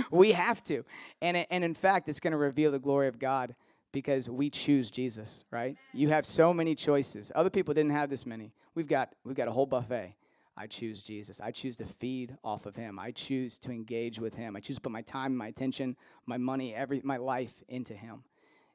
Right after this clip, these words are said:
And when you do that, everything shifts and people start to break in a good way. <laughs> Um,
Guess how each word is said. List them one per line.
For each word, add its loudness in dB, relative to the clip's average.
And -6
when 2
you 0
do 0
that, -4
everything 0
shifts -4
and -6
people -2
start -4
to -8
break -6
in -6
a -4
good -4
way. -12
<laughs> 0
Um, -6